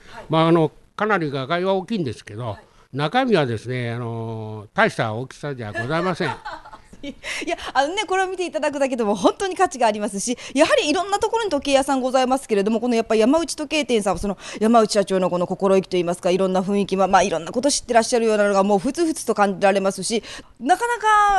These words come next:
Speaker 1: か見ることができない振り子時計って言えばいい、機械時計って言えばいいですか？
Speaker 2: そうですね。あの、振り子時計って、まあ、これはあの、自然の原理をですね、
Speaker 1: うん。
Speaker 2: 利用して動く時計ですから、
Speaker 1: はい。
Speaker 2: もう一番こう長持ちして、あの、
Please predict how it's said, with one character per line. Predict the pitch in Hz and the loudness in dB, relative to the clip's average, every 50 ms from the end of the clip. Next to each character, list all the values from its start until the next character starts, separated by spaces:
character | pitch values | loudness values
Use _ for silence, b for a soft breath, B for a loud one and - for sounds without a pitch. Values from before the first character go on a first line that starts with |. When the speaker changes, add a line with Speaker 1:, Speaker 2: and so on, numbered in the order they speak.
| 349 320 | 2 2
Speaker 1:
か | 302 | 0
見 | 294 302 320 339 | -2 -6 -6 -8
る | 339 269 | -8 -6
こ | 294 254 | -6 -2
と | 262 233 | 2 2
が | 220 | 2
で | 220 | 2
き | 226 | 2
な | 226 | -2
い | 190 | -2
振 | - 208 254 | 0 2 2
り | 311 - | 2 2
子 | 427 | 2
時 | 453 539 508 | 0 0 0
計 | - 381 | 0 -2
っ | |
て | 190 - | -2 -2
言 | 175 | -4
え | 160 | -4
ば | 160 | -4
い | 151 | -6
い、 | 165 | -6
機 | - - - | -10 -8 -4
械 | - - - | -2 0 0
時 | 523 466 | 0 0
計 | - - | -2 -2
っ | |
て | - - | -4 -6
言 | 123 | -10
え | |
ば | 95 | -12
い | - | -12
い | |
で | |
す | - - | -14 -14
か？ | 120 - - - - | -16 -14 -16 -10 -6
Speaker 2:
そ | 208 240 247 | -4 -2 0
う | |
で | 190 139 | 0 0
す | 110 | 0
ね。 | 131 143 147 139 | 2 2 2 2
あ | 131 139 143 | 2 2 2
の、 | 147 151 147 151 139 | 4 4 4 4 4
振 | 120 180 | 2 0
り | 185 | -2
子 | 170 208 196 | 2 2 4
時 | 185 208 196 170 | 4 4 4 4
計 | 170 151 | 2 0
っ | 120 | 2
て、 | 143 143 | 2 0
ま | 143 151 | 0 0
あ、 | 143 | 0
こ | - 175 | 0 0
れ | 180 208 | 2 4
は | 208 202 196 190 185 | 4 4 4 4 4
あ | |
の、 | 180 180 180 175 175 170 | 4 4 4 4 2 2
自 | 151 - 180 | 0 -2 0
然 | 170 180 196 202 202 | 2 2 4 4 4
の | 196 196 196 196 175 | 4 4 4 4 4
原 | 170 190 185 | 4 4 4
理 | 175 139 123 | 4 4 2
を | 104 | -2
で | 95 98 95 | -6 -8 -10
す | - - | -10 -8
ね、 | 120 113 110 | -6 -6 -6
Speaker 1:
う | |
ん。 | 92 - B B B B B B | -6 -8 B B B B B B
Speaker 2:
利 | 139 147 | -2 0
用 | 160 165 | 0 0
し | - - | 0 -2
て | 175 160 151 | -2 -2 -2
動 | 151 139 156 170 147 | -2 -2 -2 -4 -4
く | - 135 | -4 -4
時 | - 117 107 | -4 -2 0
計 | 123 139 135 | 0 0 2
で | 139 131 | 0 0
す | - - | -2 -4
か | - 107 | -8 -10
ら、 | 104 | -10
Speaker 1:
は | 92 - B B B B B B B | -10 -14 B B B B B B B
い。 | |
Speaker 2:
も | 147 | -6
う | 160 | -6
一 | 117 - 160 | -6 -2 0
番 | 196 208 214 214 214 196 | 2 4 4 6 4 4
こ | 165 180 180 175 170 | 4 4 4 4 6
う | |
長 | 165 160 156 156 170 175 | 4 4 4 4 4 4
持 | 180 170 156 | 4 4 2
ち | - - 110 | 0 -4 -12
し | 90 - - | -12 -12 -12
て、 | - 95 92 90 85 95 98 | -12 -12 -10 -10 -10 -10 -10
あ | 101 | -10
の、 | 101 101 95 95 92 90 | -10 -10 -10 -12 -14 -14